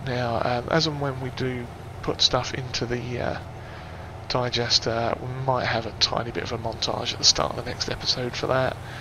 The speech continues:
uh, or possibly at the end of this episode, just, uh, uh, a little screenshot of the money going up, something like that. Depends on, uh, when we do it.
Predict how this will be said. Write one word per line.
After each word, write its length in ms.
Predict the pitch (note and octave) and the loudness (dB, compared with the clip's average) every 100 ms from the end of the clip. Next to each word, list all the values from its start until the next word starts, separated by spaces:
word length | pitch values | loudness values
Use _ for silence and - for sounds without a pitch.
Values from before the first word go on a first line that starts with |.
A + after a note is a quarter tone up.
| - - - - | -10 -10 -10 -6
uh, 420 | - - - G#2 - | -2 0 0 -2 -2
or 160 | F3+ F3 | 0 4
possibly 440 | D#3+ - B2+ B2+ | 4 4 2 0
at 80 | - | 2
the 100 | B2 | 0
end 120 | A#2 | 0
of 60 | A2+ | 0
this 180 | A#2+ B2+ | 2 2
episode, 520 | B2 - B2+ A#2+ A#2+ | 4 4 4 2 0
just, 320 | - - - | 6 6 6
uh, 120 | - - - - - - - - - - | 0 0 -6 -6 -6 -8 -8 -8 -6 -4
uh, 200 | A#2+ - | 0 2
a 100 | B2 | 2
little 280 | B2 A#2+ A2+ A#2+ | 2 0 -2 0
screenshot 480 | - - B2 - - | 0 0 0 2 2
of 40 | |
the 80 | B2 | 2
money 240 | A#2 A#2 | 0 0
going 300 | B2 A#2+ A#2 | 2 2 4
up, 240 | A#2 A2 - | 2 4 4
something 260 | B2+ A#2+ | 2 0
like 220 | - - - | 0 -2 0
that. 200 | - - - | -2 -2 -6
Depends 460 | - D3 B2+ B2 A#2 | 2 4 4 2 2
on, 120 | A2+ A#2+ | 2 -2
uh, 160 | - - - - | -4 -6 -10 -4
when 180 | B2 A2+ | -4 -4
we 80 | A2+ | -4
do 120 | - | -4
it. 180 | C#2 | -4